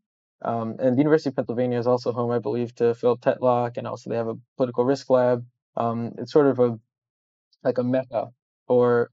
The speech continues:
for geopolitical risk in that sense. Um, and that is also Clay's alma mater. So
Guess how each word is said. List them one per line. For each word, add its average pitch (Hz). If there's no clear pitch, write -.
for 120
geopolitical 120
risk 127
in 120
that 113
sense. 113
Um, 113
and 120
that 120
is 120
also 120
Clay's 123
alma 120
mater. 120
So 120